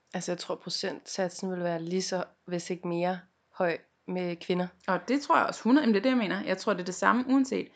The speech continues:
Speaker 1: Ja.
Speaker 2: Så jeg tænker da også, jeg kan godt forstå det, både for mænd og kvinder, egentlig. Altså, for jeg,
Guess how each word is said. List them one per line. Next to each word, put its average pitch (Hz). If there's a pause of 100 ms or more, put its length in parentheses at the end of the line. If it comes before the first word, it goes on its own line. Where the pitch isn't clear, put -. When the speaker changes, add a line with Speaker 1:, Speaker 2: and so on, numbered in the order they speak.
(160)
Speaker 1:
Ja. 175
Speaker 2:
Så -
jeg 202
tænker 233
da 190
også, 185
jeg 185
kan 175
godt 196
forstå 277
det, 262
både 226
for 269
mænd 202
og 180
kvinder, 185
egentlig. 185
Altså, -
for 185
jeg, 175